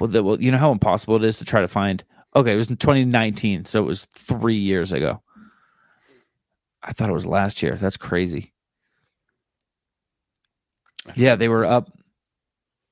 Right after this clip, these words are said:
Speaker 1: <laughs> They were up four oh in the third, and
Speaker 2: The
Speaker 1: they ended
Speaker 2: Bruins
Speaker 1: up losing.
Speaker 2: were?
Speaker 1: f-,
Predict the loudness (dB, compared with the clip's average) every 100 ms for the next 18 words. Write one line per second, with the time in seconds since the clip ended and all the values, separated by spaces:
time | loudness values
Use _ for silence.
0 | _ _ _ _ _ _ _ _ _ _
1 | _ -4 0 2 4 4 2 -2 -14 -12
2 | 0 2 4 2 2 2 4 2 0 -4
3 | -4 -4 -4 -10 _ _ -20 _ _ _
4 | -20 -4 0 2 2 2 2 2 2 2
5 | 0 -2 -10